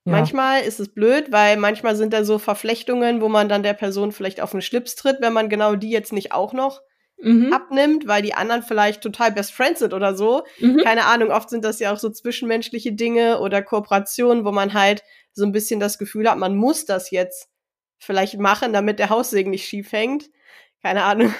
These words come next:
Speaker 2: <laughs> ob man versteht, wie ich das meine, aber,
Speaker 3: Ja.
Speaker 2: ähm, man hat manchmal das Gefühl, man ist jetzt verpflichtet, das zu machen, weil man hat ja der anderen Person schon so gute Dienste in Anführungsstrichen geleistet und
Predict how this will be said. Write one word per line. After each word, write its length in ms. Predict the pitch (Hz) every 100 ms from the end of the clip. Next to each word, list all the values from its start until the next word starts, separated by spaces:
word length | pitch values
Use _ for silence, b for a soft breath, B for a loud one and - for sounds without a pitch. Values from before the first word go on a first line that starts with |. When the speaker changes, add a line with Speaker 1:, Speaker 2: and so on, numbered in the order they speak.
| -
Speaker 2:
<laughs> 140 | -
ob 160 | 294 302
man 160 | 339
versteht, 360 | 285 277 254 240
wie 60 |
ich 60 | 233
das 180 | 220 214
meine, 340 | 214 269 302 311 B B B
aber, 540 | 226 220 226 226 226
Speaker 3:
Ja. 80 | 233
Speaker 2:
ähm, 260 | 233 240 _ _ -
man 180 | 233
hat 100 | 262
manchmal 300 | - 262 277
das 160 | 247 -
Gefühl, 300 | 240 - 262
man 180 | 247 233
ist 160 | -
jetzt 160 | 254 240
verpflichtet, 560 | 233 220 247 285 269 240
das 200 | 220 -
zu 80 |
machen, 380 | 214 233 294 262
weil 140 | 214 220
man 180 | 220
hat 140 | 226 226
ja 100 | 233
der 160 | 214
anderen 240 | - 240 240
Person 500 | 220 202 220 262 277
schon 220 | - 233
so 120 | 220
gute 260 | 220 254 214
Dienste 360 | 214 269 - 226
in 40 |
Anführungsstrichen 640 | - 240 247 226 254 233 214
geleistet 720 | 190 190 269 - 349 359 - b b b b b -
und 480 | 240 262 262 254